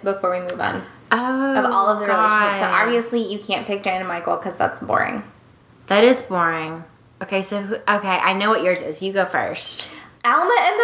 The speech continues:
Speaker 1: the priest.
Speaker 2: Are they still together?
Speaker 1: No.
Speaker 2: 'Cause he was unlucky. And so she dumped him, right?
Speaker 1: Yeah.
Speaker 2: He, like, flooded her house.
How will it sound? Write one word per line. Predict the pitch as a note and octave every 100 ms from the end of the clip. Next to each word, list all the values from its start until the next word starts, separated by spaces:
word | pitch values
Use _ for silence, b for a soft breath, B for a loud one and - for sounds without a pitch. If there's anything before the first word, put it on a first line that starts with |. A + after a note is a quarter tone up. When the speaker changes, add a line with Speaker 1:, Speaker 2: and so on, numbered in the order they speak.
| A4+
Speaker 1:
the | -
priest. | D4 F4 F4+ F4+ F4+ F4 D4 -
Speaker 2:
Are | C4
they | D#4
still | D#4 A4
together? | G#4 A#3+ A3+ C#4+ D#4+
Speaker 1:
No. | G4 - D4+ G3+ G3+ G#3+ G#3+
Speaker 2:
'Cause | C#4
he | D4+
was | E4+ D#4
unlucky. | C4 B3+ D4+ D4+ D#3+ - - _ _ _ _ -
And |
so | A#3
she | A#3 A3
dumped | A3 C4+ C#4
him, | E3+ D3+
right? | E3 G3+ B3
Speaker 1:
Yeah. | G3+ F#3+ A3
Speaker 2:
He, | C4+
like, | A3
flooded | - A3 A3+ A#3
her | G3+ F#3+
house. | A#3 F3+ - - -